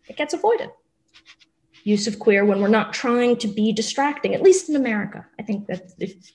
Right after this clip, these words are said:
varies in different places. You see this sort of thing fluctuate, but again, this is pretty commonsensical. Um, how is this relevant to conceptual engineers? Well, if I was trying to propagate a term,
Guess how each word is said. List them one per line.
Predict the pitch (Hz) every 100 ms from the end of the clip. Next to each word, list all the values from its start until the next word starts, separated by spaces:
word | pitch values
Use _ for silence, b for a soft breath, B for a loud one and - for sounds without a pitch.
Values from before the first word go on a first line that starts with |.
| _ _ -
varies | 202 240 226 214 208
in | 202
different | 180 -
places. | - 180 185 180
You | 359
see | - 392
this | 320
sort | - 240
of | 233
thing | 226 233
fluctuate, | 466 480 269
but | -
again, | 330 415 359 - B B
this | 381 370
is |
pretty | - 381 339
commonsensical. | - 262 247 220 247 214 202 - - - B B B B
Um, | 208 214 202 185 - _ _ _
how | - 165
is | 190
this | 202 220
relevant | 220 233 240 262
to | -
conceptual | 262 262 277 - 285
engineers? | 285 285 320 440 339 220 -
Well, | 320 339 339 B B
if |
I | -
was | 233
trying | - 370 370 349
to | 285
propagate | 302 277 277 240 233
a |
term, | 233 269 240 233 220 233